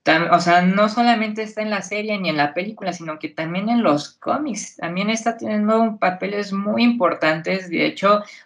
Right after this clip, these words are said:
desde la compra de, de, de Disney a Star Wars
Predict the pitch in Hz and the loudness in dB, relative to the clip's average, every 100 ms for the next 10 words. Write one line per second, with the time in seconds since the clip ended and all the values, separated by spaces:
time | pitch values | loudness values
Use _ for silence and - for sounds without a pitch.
0 | - 156 151 151 160 160 156 156 190 196 | -2 6 6 6 4 4 2 0 -2 0
1 | 226 226 214 185 165 147 139 135 110 - | 2 2 2 4 6 6 4 2 -4 -12
2 | _ _ _ - 160 156 147 147 139 139 | _ _ _ -4 2 4 6 4 4 4
3 | 151 151 180 190 196 185 180 135 - 135 | 4 4 0 -2 -2 2 2 2 -2 -6
4 | 143 135 135 135 139 - 165 185 190 180 | -2 -2 -2 -6 -8 2 4 4 2 2
5 | 185 220 - - | 2 2 -4 -16